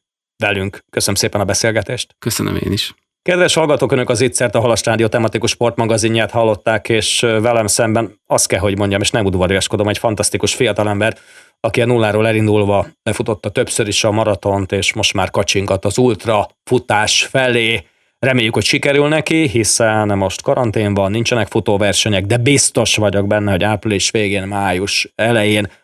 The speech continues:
Speaker 1: ott látjuk Viktort a nevezési listán a különböző amatőr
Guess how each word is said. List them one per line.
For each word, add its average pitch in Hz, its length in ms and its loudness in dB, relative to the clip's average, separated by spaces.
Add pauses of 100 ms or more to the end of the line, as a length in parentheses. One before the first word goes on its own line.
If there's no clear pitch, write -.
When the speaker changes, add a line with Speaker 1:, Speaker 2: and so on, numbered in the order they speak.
Speaker 1:
ott 117 180 -2
látjuk 98 500 -2
Viktort 95 600 0
a 104 60 2
nevezési 104 580 0
listán 104 600 -2 (380)
a - 80 -20
különböző 95 800 -2
amatőr 101 600 -4